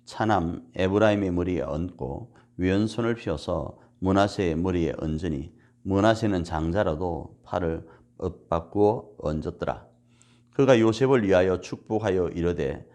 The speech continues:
"내 조부 아브라함과 아버지 이삭이 섬기던 하나님,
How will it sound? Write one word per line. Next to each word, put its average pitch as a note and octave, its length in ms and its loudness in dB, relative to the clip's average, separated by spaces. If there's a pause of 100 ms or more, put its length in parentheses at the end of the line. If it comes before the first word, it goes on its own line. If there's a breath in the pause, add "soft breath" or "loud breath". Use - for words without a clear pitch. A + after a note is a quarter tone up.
(160 soft breath)
"내 G2+ 340 2
조부 F#2+ 460 -4
아브라함과 F2 880 -2 (340)
아버지 F#2 440 0
이삭이 G2 420 -2
섬기던 F2 540 -4
하나님, D#2+ 440 -6